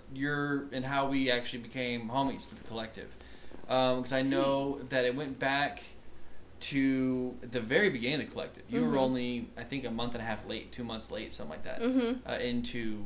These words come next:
Speaker 1: the start of it.
Speaker 2: Mm-hmm.
Speaker 1: And I know that a lot of people,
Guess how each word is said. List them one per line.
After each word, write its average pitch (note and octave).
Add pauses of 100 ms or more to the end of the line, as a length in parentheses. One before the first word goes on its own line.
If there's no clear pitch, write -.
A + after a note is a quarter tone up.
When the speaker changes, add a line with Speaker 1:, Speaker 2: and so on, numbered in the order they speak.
(180)
Speaker 1:
the -
start E3+
of A2
it. G#2+ (160)
Speaker 2:
Mm-hmm. G#3+ (320)
Speaker 1:
And C3+
I C3+
know B2
that A2+
a A2
lot A2+
of -
people, A2